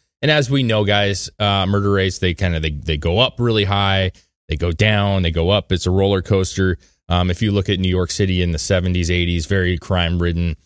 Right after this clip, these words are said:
a lot of murder. Then it got a lot better. Now it's back to, uh, getting a little more dangerous. And, uh, unfortunately, unlike what Hillary Clinton says and un-, unlike what a lot of Democrats say, uh, the Democrat cities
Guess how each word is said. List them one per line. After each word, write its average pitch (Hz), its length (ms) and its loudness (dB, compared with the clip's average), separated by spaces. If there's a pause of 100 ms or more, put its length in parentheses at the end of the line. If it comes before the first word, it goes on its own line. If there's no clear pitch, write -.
(200)
a 87 60 -2
lot 104 200 2
of 101 60 0
murder. 95 320 0
Then 98 140 0
it 90 60 0
got 92 140 2
a 87 40 0
lot 85 200 -2
better. 101 360 0 (300)
Now 95 260 2
it's - 120 -4
back 95 260 0
to, 92 320 0
uh, 90 180 0
getting 92 240 0
a 90 60 0
little 127 220 2
more 147 140 2
dangerous. 123 560 0 (400)
And, 120 300 2
uh, 120 240 2
unfortunately, 175 1000 0 (120)
unlike 151 420 0
what 127 160 2
Hillary 123 320 2
Clinton 113 320 0
says 113 440 2
and 98 120 0
un-, 110 240 0
unlike 117 300 2
what 113 140 2
a - 20 2
lot 98 180 2
of 90 60 0
Democrats 92 500 2
say, 82 220 2 (420)
uh, 95 380 2
the 98 140 0
Democrat 123 560 2
cities 110 480 0